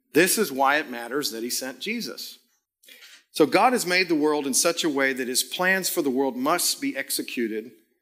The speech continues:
by a human being. I'm gonna read that again. God has made the world in such a way that his plans for the world must be executed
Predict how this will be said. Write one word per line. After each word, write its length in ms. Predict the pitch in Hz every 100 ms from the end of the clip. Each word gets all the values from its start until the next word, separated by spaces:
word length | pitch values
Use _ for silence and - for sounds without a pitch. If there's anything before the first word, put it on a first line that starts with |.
| _ _
by 180 | 123 127
a 40 | 117
human 340 | 139 135 123
being. 360 | 131 131 98 - _ _ _ _ _ _ _ _ _ _ _
I'm 80 | -
gonna 60 | 123
read 140 | 143
that 120 | 147
again. 320 | 147 180 156 123
God 340 | 151 165 175
has 140 | 147
made 260 | 127 156 160
the 60 | 160
world 380 | 143 143 139
in 60 | 127
such 300 | - 143 143
a 40 |
way 380 | 139 117 104 107 - - _
that 100 | 139
his 140 | 147 123
plans 480 | - 170 185 196 185
for 100 | 196
the 100 | 175
world 280 | 147 139
must 340 | 127 151 - -
be 180 | 160 143
executed 800 | 147 - 180 - 127 101 127